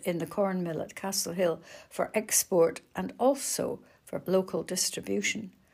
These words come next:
The suggestion was that Sinclair of Freswick was depriving his tenants of food while filling his own pockets by exporting corn for profit.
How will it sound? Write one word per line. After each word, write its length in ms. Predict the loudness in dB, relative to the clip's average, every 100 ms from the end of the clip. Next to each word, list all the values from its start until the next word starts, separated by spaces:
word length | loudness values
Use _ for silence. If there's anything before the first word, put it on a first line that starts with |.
| _ _ _ _
The 100 | -2
suggestion 640 | 0 2 4 4 2 0 0
was 280 | 0 0
that 160 | -2 0
Sinclair 460 | 2 2 2 0 0
of 80 |
Freswick 600 | -2 -4 -2 0 -2 -6 -20 -20 -16 -8
was 120 | -6
depriving 880 | -4 -8 -8 -4 2 4 4 2 -2
his 240 | -2 -2
tenants 500 | 0 -2 -2 -2 -4
of 120 | -4
food 340 | -4 -2 -2 -4 -16 -20 _ _ _ _
while 220 | 2 2
filling 380 | 2 2 2 4
his 200 | 2 2
own 240 | 0 0
pockets 560 | -2 -4 -2 -2 0 -4
by 200 | -2 -4
exporting 840 | -4 -4 -4 -2 0 -2 -2 -6
corn 460 | -6 -4 -2 -2 -6
for 180 | -8 -10
profit. 540 | -4 -4 -4 -10 -10